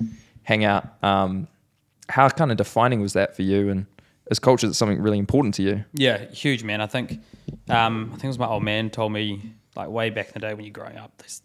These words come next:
Speaker 2: your parents say all these things, but he goes, you know, "Show me your friends and I'll tell you where you are in five years." Um, and for me, that really, really stuck. And so I'm a huge
Speaker 1: Mm.
Speaker 2: believer in if you want to, no matter what you define success to be, surround yourself around people that are actually gonna,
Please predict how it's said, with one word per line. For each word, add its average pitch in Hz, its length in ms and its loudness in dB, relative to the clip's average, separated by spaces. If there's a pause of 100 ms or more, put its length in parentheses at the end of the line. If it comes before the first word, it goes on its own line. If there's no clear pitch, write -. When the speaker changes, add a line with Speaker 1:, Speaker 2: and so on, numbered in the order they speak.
Speaker 2:
your 117 140 -16
parents 117 300 -10
say 117 60 -8
all 117 40 -12
these 110 160 -14
things, 113 240 -12
but 113 100 -12
he 110 60 -10
goes, 107 300 -6 (380)
you 123 60 -4
know, 117 80 0
"Show 135 200 2
me 131 80 2
your 120 80 0
friends 113 360 -4
and 110 80 -4
I'll 101 60 -8
tell 113 160 -2
you 107 60 -2
where 104 100 -6
you 104 80 -4
are 107 100 -4
in 101 80 -8
five 104 240 -6
years." 76 360 -12 (600)
Um, 104 460 -4
and 110 120 -8
for 127 100 -8
me, 117 80 -2
that 98 140 -6
really, 107 160 -8
really 107 140 -14
stuck. - 400 -12
And 107 140 -14
so - 100 -10
I'm 107 60 -6
a 104 40 -8
huge 113 320 -6
Speaker 1:
Mm. - 80 -6
Speaker 2:
believer 107 260 0
in 104 360 -6 (380)
if - 220 -6
you 127 80 0
want 135 280 0
to, 110 460 0 (440)
no 147 100 4
matter 156 220 8
what 127 320 4
you 117 80 -2
define 117 320 -2
success - 360 -12
to 117 100 -18
be, 117 360 -8 (360)
surround 131 280 0
yourself 139 280 -2
around 113 160 -2
people 113 300 -8
that 107 120 -4
are 107 100 -4
actually 113 280 -10
gonna, 107 360 -4